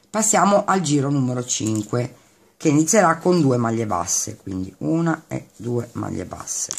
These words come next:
Marchiamo e procediamo con un aumento e otto maglie basse, quindi un aumento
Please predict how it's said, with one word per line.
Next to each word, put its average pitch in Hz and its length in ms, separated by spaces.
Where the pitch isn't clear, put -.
Marchiamo 107 960
e - 100
procediamo 214 500
con 113 280
un 175 140
aumento 113 720
e 202 220
otto 170 380
maglie 165 280
basse, 92 460
quindi 95 420
un 151 160
aumento 90 840